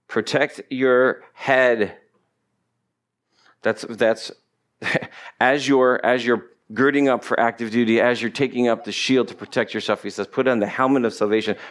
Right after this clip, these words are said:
protect your head." What does that mean for us? I mean, literally, Paul's not talking about actual armor that you're gonna be putting on. So what could that, what could that helmet,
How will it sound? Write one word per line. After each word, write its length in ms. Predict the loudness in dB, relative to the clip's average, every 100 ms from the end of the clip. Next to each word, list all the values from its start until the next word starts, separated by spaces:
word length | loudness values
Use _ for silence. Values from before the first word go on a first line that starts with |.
| -8
protect 400 | -6 -2 -4 0
your 120 | 0
head." 220 | 2 -2 -6 -20 -12
What 100 | -8
does 100 | -2
that 160 | 0
mean 160 | 2 0
for 160 | 0
us? 140 | -2 0
I 80 | 2
mean, 280 | 2 0 -4 -12
literally, 420 | -2 0 2 0
Paul's 300 | 0 0 0
not 200 | 0 -2
talking 380 | 0 -2 -2 -2
about 260 | 2 2 2
actual 420 | 0 0 -4 -2
armor 260 | 0 2 0
that 160 | 0 -2
you're 80 |
gonna 100 | -2
be 120 | 0 0
putting 280 | 0 2
on. 140 | 2 0
So 160 | -2
what 180 | 0 0
could 180 | -2 -2
that, 380 | -2 -2 -10 -4
what 160 | -4 -2
could 180 | -4
that 180 | -2 -4
helmet, 560 | -6 -4 0 2 0